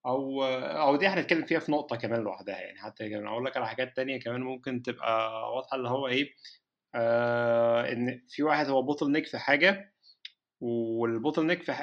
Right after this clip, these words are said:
الشخص الbottleneck في الحاجة دي، آه، جاله مثلًا يوميها زي ما أنت قلت مثلًا، نزل يعمل حاجة أو راح يعمل حاجة أو اتشغل في حاجة تانية ومبلغش الناس، فبالتالي أنت هتلاقي مثلًا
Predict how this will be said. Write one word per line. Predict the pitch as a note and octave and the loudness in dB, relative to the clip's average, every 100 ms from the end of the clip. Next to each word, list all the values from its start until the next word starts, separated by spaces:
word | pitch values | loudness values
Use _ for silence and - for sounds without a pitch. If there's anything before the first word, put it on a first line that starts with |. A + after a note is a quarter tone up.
| - | -2
الشخص | C3+ A#2+ - D#3 C3+ | -2 0 -2 -2 -4
الbottleneck | B2+ D#3 D3 D#3+ | -2 -2 -2 -2
في | D3+ | -4
الحاجة | B2 C#3+ D#3 | -4 -2 0
دي، | D#3 G3 G3 - _ _ - | 0 -2 -4 -12 _ _ -8
آه، | B2 A#2 A2+ A#2 A#2 A2+ A#2 A#2 A2+ | -2 0 4 4 4 4 2 2 2
جاله | C3 D3+ | 2 4
مثلًا | D#3 D#3 E3 D#3 - - | 2 0 0 -2 -6 -6
يوميها | C3+ A#2+ D#3+ D#3+ E3 E3+ D3 - - B2 A#2 A2+ | -2 0 0 0 0 -2 -4 -8 -10 -6 -6 -4
زي | C3 | -4
ما | C#3+ | -4
أنت | C3+ | -4
قلت | C#3+ C#3 | -6 -6
مثلًا، | C#3 C#3+ C3+ | -8 -6 -4
نزل | B2 C3 C#3 C#3+ | -2 -2 -2 -2
يعمل | C#3 A#2+ | -2 -4
حاجة | - C3 C3+ | -4 -4 -2
أو | A2+ A#2+ | -6 -6
راح | B2 | -8
يعمل | B2+ B2+ B2 | -8 -8 -6
حاجة | C3 C#3 | -6 -6
أو | C#3 - _ - - _ _ D3 | -8 -10 _ -20 -20 _ _ -16
اتشغل | B2 - D3+ D#3 | -12 -4 0 0
في | D3 C#3+ | -2 -4
حاجة | D3+ D3 | -4 -2
تانية | D#3+ F#3 G#3 - - - _ | -2 -2 -6 -8 -20 -20 _
ومبلغش | C#3+ C3 D3 E3 E3+ D3 | -2 4 6 6 4 2
الناس، | A#2 G#2 - - B2 | -2 -4 -10 -10 -10
فبالتالي | - - D3 D#3+ D#3 D#3+ | -10 -6 -2 0 0 0
أنت | C#3+ D3 | -4 -4
هتلاقي | C#3+ D3+ D3 | -6 -4 -4
مثلًا | D3 C#3+ D3 | -4 -4 -4